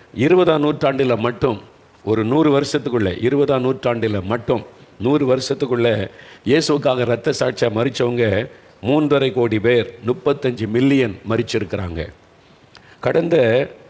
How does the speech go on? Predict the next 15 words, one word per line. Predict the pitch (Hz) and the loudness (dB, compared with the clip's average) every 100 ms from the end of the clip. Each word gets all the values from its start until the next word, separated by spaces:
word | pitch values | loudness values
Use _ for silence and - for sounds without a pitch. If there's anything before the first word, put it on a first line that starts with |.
| - - | -20 -8
அஹ், | 107 107 | -2 0
பத்து | 135 139 160 | 0 0 2
வருஷம், | 151 143 | 2 2
ரெண்டாயிரத்தி | 123 143 151 147 117 131 | 0 2 0 0 0 0
ஒண்ணுலேருந்து | 147 143 147 139 | 2 2 2 0
ரெண்டாயிரத்தி | 117 135 143 143 120 | 0 0 0 -2 -2
பத்து | 123 120 147 | -2 0 0
வரைக்கும் | 117 104 - 143 - - - - | 2 0 0 -2 -4 -18 -20 -4
இயேசுவுக்காக | 127 147 185 143 135 123 | 0 0 0 2 2 2
இரத்த | 120 123 151 147 | 0 0 -2 0
சாட்சியா | 135 - | -2 0
மரிச்சவங்க | 113 127 143 | 0 0 0
எவ்வளவு | 135 123 127 131 | 0 2 2 2
பேர் | 135 120 | 0 0
தெரியுமா? | 127 127 139 | 0 0 -2